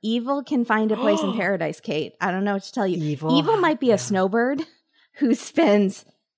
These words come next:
Speaker 1: summers in hell and winters in paradise.
Speaker 2: It's perfect.
Speaker 1: Yeah. That's the tagline.
Speaker 2: Say
Speaker 1: I
Speaker 2: it
Speaker 1: ju-,
Speaker 2: again.
Speaker 1: that's the log line.
Speaker 2: Yeah, do it again.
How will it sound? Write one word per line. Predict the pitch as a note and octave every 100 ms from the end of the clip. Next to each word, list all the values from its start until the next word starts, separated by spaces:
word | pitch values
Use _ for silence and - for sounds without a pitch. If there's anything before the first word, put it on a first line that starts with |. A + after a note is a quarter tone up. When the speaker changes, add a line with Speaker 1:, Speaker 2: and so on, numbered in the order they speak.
| _
Speaker 1:
summers | - - A#3+ A3+ B3 C4+
in | B3+ A#3+
hell | G#3 F3 E3+ E3+ -
and | F#3 F3
winters | F#3 - F#3 F3 -
in | G3
paradise. | E3 - - - - - _
Speaker 2:
It's | - - _
perfect. | - - A#2+ - A#2 - - - _ _ _ _
Speaker 1:
Yeah. | - _ _ _ _ _ _
That's | A3 G#3 -
the | G#3+
tagline. | B3+ A#3 G3+ E3+ - - _ _ _ _ _ _ _ E3+
Speaker 2:
Say |
Speaker 1:
I | D3+
Speaker 2:
it |
Speaker 1:
ju-, | -
Speaker 2:
again. | C#3 D3+
Speaker 1:
that's | A#3 A#3
the | C#4+
log | A#3+ A3 A#3 A#3+
line. | F3+ C#3
Speaker 2:
Yeah, | E3+ C#3+
do | E3
it | D#3
again. | D#3 E3